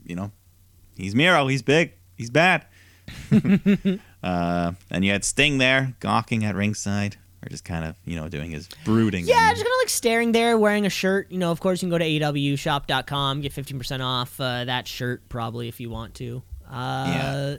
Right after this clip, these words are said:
Speaker 1: Yeah.
Speaker 2: <clears throat> still don't really know what he's doing. I don't know what he's doing anymore.
Speaker 1: I don't think he needs to be Darby's manager like
Speaker 2: No,
Speaker 1: this.
Speaker 2: he's been here since December fourth. I have no clue what he's doing.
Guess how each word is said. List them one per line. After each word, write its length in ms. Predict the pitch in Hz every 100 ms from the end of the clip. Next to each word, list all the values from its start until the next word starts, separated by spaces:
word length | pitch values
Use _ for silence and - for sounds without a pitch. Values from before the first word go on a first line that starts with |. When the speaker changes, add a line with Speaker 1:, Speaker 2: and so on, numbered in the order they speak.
| -
Speaker 1:
Yeah. 380 | 240 202 196 170
Speaker 2:
<clears throat> 20 |
still 220 | - 269
don't 220 | 494 480
really 160 | 302 226
know 200 | 180 180
what 220 | 170 160
he's 220 | 175 156
doing. 340 | 131 131 127 123
I 160 | 135
don't 140 | 240 370
know 80 |
what 100 | 185
he's 100 | 175
doing 220 | 143 147 135
anymore. 380 | 139 131 127 - - _ - - - - - - _
Speaker 1:
I 80 | 202
don't 100 | 190
think 160 | 170
he 100 | -
needs 220 | 117 120 -
to 60 |
be 100 | 107
Darby's 440 | 101 101 98 90 87
manager 420 | 90 85 71 62
like 80 | 64
Speaker 2:
No, 260 | 170 175 143
Speaker 1:
this. 60 | 147
Speaker 2:
he's 100 | 151
been 100 | 190
here 140 | 196
since 240 | 180 190
December 400 | 175 170 175 180
fourth. 500 | 175 - 160 143 -
I 140 | 101 143
have 140 | 139
no 240 | 135 135 131
clue 160 | 143
what 100 | 127
he's 140 | 123 -
doing. 380 | 120 110 101